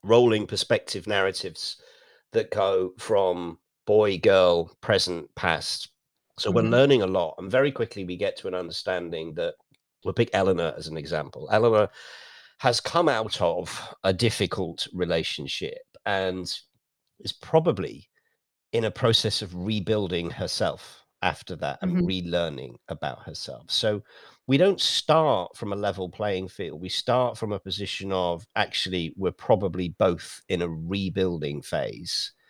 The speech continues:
Speaker 1: And I did wonder
Speaker 2: Mm-hmm.
Speaker 1: whether actually the worst thing to help that
Speaker 2: <laughs>
Speaker 1: rebuilding phase would be to put them back together. And that's exactly what you do, right?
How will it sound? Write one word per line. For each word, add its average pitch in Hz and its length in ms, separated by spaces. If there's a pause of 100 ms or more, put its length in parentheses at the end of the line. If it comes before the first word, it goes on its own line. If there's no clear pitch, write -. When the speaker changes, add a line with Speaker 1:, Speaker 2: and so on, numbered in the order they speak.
(360)
Speaker 1:
And 101 100
I 110 80
did 135 220
wonder 143 240
Speaker 2:
Mm-hmm. 117 100
Speaker 1:
whether 98 220
actually 107 540
the 90 120
worst 110 540
thing - 320 (640)
to - 80
help 104 320
that 87 220
Speaker 2:
<laughs> - 0
Speaker 1:
rebuilding 85 500
phase 80 460 (100)
would 98 160
be 110 140
to - 120
put - 240
them 110 160
back 113 200
together. 113 440
And 98 140
that's 117 160
exactly 113 540
what 110 240
you 135 80
do, 135 280
right? 101 280